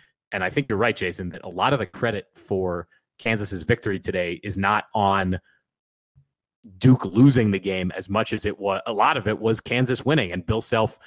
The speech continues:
um, doing an outstanding job coaching and the Kansas players executing a smart defensive game plan really well. And you can see some of that coaching in all the out of bounds plays. Like, there was an out of bounds play where they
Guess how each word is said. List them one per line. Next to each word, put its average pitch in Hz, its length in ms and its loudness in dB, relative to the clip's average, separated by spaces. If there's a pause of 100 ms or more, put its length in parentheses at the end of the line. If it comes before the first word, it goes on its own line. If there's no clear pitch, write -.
(420)
um, 85 240 -10 (140)
doing 113 240 4
an 92 120 -2
outstanding 98 520 0
job 95 240 -6
coaching 135 420 0
and 92 160 -10
the 87 60 -10
Kansas 110 380 -6
players 101 440 -4
executing 101 680 -6 (260)
a 98 120 -8
smart 101 400 -4 (100)
defensive 101 520 -6
game 107 240 -4
plan 90 360 -8
really 92 180 -8
well. 85 380 -10
And 123 100 2
you 143 80 4
can 123 160 2
see 170 320 -2
some 123 220 0
of 110 40 4
that 104 200 -2
coaching 101 600 0 (440)
in 113 420 0 (480)
all 131 80 4
the 110 120 -4
out 110 140 -2
of 87 100 -10
bounds 117 300 0
plays. 127 320 0
Like, 110 180 -4
there 131 120 2
was 123 160 0
an 104 60 -2
out 104 120 -2
of 107 80 -4
bounds 107 260 -2
play 117 240 -2
where 101 180 -4
they 101 380 -4